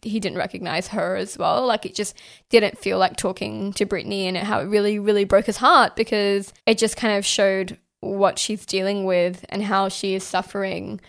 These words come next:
um, and how this conservatorship has been affecting her. And then he went on a rant, which I love, pretty much about Free Britney, calling the conservatorship brutal and, like, calling for its end. And it was great. I love that, you know, he's, like, vo-, I mean, a lot of people are vocally supporting Britney. It's not, like, new.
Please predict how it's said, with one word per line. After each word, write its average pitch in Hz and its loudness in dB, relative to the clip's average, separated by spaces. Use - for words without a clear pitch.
um, 185 0
and 202 0
how 202 6
this 202 2
conservatorship 196 0
has 202 -4
been 202 -2
affecting 240 2
her. 208 8
And - 6
then 370 8
he 415 6
went 370 8
on 277 6
a 226 6
rant, 220 6
which 220 0
I 190 6
love, 190 6
pretty 202 6
much 240 6
about 214 6
Free 214 2
Britney, 190 -2
calling 226 6
the 220 2
conservatorship 185 0
brutal 180 -2
and, 165 -6
like, 131 -4
calling 196 0
for 190 4
its 180 -2
end. 170 0
And 202 0
it - -10
was 480 2
great. 494 6
I 277 6
love 339 6
that, 330 4
you 285 0
know, 254 6
he's, 240 2
like, 220 4
vo-, 208 6
I 254 8
mean, 285 8
a 262 10
lot 277 10
of 269 6
people 233 8
are 208 10
vocally 185 2
supporting 180 0
Britney. - -2
It's - -4
not, 220 4
like, 185 -2
new. 190 -4